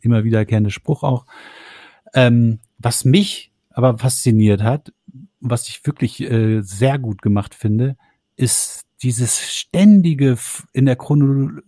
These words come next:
Chronologie vor und zurück und man weiß manchmal gar nicht, an welchem Punkt sind wir denn und plötzlich sind fünf Jahre vergangen und dann erinnert er sich doch nochmal an die Kindheit und das ist so ein geiler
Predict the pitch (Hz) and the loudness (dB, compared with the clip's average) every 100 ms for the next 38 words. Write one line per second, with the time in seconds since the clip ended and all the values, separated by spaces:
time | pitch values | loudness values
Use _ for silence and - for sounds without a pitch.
0 | - - 147 131 127 147 131 - - 165 | -14 -2 0 0 -2 -4 -6 -6 -2 0
1 | 175 156 139 123 - 135 123 170 - - | 0 0 -4 -4 -4 -4 -2 -4 -6 -2
2 | 131 135 131 131 127 127 143 - 147 147 | -2 0 2 2 2 -2 -4 -4 -2 -2
3 | 135 135 131 127 127 120 135 143 127 131 | -4 -2 -2 0 -2 0 -2 -4 -4 -2
4 | 127 175 170 156 139 131 139 - 127 139 | -2 -2 -2 -2 -2 -2 -4 -4 -4 -4
5 | - 139 - 123 143 143 - 127 127 151 | -4 -4 -4 -4 -6 -6 -8 -6 -4 -2
6 | 165 139 123 113 - - - - 123 143 | 0 0 0 -2 -6 -20 -18 -8 -4 -2
7 | 147 135 120 120 156 165 151 143 131 127 | 0 -2 -4 -4 -2 0 0 0 -4 -2
8 | 165 151 135 131 123 123 151 131 - - | -2 0 -2 -2 -2 -4 -8 -14 -18 -20
9 | - - _ - 123 117 120 - 123 160 | -20 -20 _ -2 0 0 -4 -6 0 2
10 | 185 156 135 | 2 2 -2